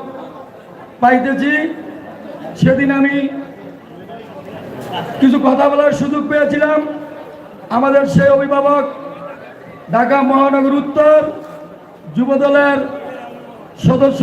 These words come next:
সচিব, বীর লড়াকু সৈনিক জনাব সাজ্জাদুর রহমান মিরাজ ভাই। আমাদের মাঝে বিশেষ বক্তব্য উপস্থিত আছেন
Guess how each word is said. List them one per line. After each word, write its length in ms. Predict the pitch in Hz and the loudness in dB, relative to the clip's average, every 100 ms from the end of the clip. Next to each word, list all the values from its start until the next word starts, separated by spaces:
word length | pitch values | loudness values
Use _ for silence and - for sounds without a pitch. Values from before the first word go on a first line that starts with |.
| 233 | 0
সচিব, 360 | 285 294 311 311 - - - - - - - - | 0 2 2 2 -2 -10 -14 -16 -18 -20 -16 -2
বীর 140 | 233 269 | 0 2
লড়াকু 340 | 269 269 269 277 269 | 4 4 4 4 4
সৈনিক 360 | 269 269 262 262 - - - - - - | 4 4 2 -2 -12 -14 -18 -18 -20 -8
জনাব 220 | 233 262 262 - | -2 2 2 2
সাজ্জাদুর 460 | 254 262 269 262 | 2 2 2 2
রহমান 180 | 262 262 254 | 2 2 0
মিরাজ 240 | 254 247 208 | 0 0 0
ভাই। 160 | 202 165 131 - - - - - - - - - - - - - - - - - - - - 185 226 240 233 208 185 165 156 - 170 170 170 - 156 220 220 - - - - - - 202 190 | 0 0 -2 -10 -14 -16 -18 -18 -18 -18 -18 -16 -16 -14 -14 -12 -12 -10 -8 -6 -6 -6 -6 -4 -4 -4 -4 -4 -6 -8 -8 -8 -8 -8 -8 -6 -6 -6 -8 -10 -10 -10 -10 -8 -8 -4 2
আমাদের 220 | 240 269 277 | 4 4 4
মাঝে 160 | 285 294 | 2 2
বিশেষ 340 | 247 302 294 277 - - - 269 277 277 302 302 277 | 2 2 2 -2 -6 -12 -12 -12 -12 -12 -12 -10 -4
বক্তব্য 260 | 262 269 285 | -2 2 4
উপস্থিত 300 | 285 - 285 285 | 4 4 4 4
আছেন 260 | 277 285 | 4 4